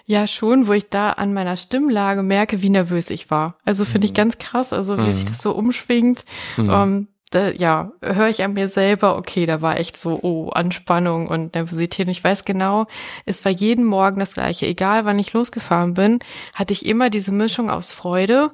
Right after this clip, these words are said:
Speaker 1: mulmiges Gefühl und ich musste immer in meinen Tag reinfinden. Ich hatte immer wieder jeden Tag aufs Neue dieses,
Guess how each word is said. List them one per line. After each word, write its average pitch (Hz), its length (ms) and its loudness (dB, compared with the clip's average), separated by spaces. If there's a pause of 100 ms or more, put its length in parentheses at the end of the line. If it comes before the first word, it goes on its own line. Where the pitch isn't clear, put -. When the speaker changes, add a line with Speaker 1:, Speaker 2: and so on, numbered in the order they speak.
(240)
Speaker 1:
mulmiges 226 540 4
Gefühl 233 460 0
und 208 140 4
ich - 140 -4
musste 240 320 -2
immer 233 340 2
in 214 80 2
meinen 208 180 2
Tag 185 320 -6
reinfinden. 175 680 -2
Ich - 120 -6
hatte - 180 -4
immer 233 300 4
wieder 220 240 2
jeden 214 320 0
Tag 214 200 -2
aufs - 200 -4
Neue 208 280 0
dieses, 190 480 -2